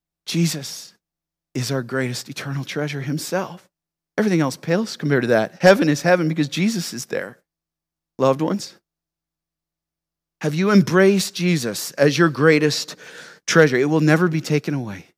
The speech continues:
The gift of eternal life. Have you? And brothers and sisters, if you've made that decision, hey, hey,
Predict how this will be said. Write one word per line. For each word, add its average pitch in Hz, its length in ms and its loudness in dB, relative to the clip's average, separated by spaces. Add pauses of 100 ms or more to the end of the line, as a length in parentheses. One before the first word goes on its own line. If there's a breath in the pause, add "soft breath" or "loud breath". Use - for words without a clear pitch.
(460)
The 123 60 -2
gift 147 300 0
of 143 100 -4
eternal 135 400 -4
life. 101 440 -12 (880)
Have 156 200 0
you? 190 200 -2 (3250)
And 139 140 0
brothers 165 380 6
and 151 100 0
sisters, 160 400 2
if 143 140 -4
you've 190 120 2
made 165 340 6
that 143 200 6
decision, 131 400 -4
hey, 165 180 2
hey, 165 260 2